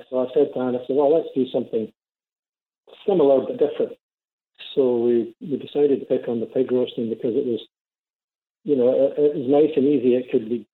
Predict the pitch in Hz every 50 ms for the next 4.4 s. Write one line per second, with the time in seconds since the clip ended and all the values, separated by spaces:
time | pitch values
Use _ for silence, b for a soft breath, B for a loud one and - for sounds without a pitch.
0 | _ - 247 165 143 135 131 127 131 135 135 139 147 156 156 147 131 139 135 131
1 | 135 117 113 110 113 117 120 123 120 120 117 117 120 120 - - 113 110 120 127
2 | - - 131 117 113 113 113 110 113 127 123 117 127 127 135 131 120 - - _
3 | _ _ _ _ _ _ - 127 127 123 113 - - 113 117 127 120 - - _
4 | _ - 123 117 117 123 120 -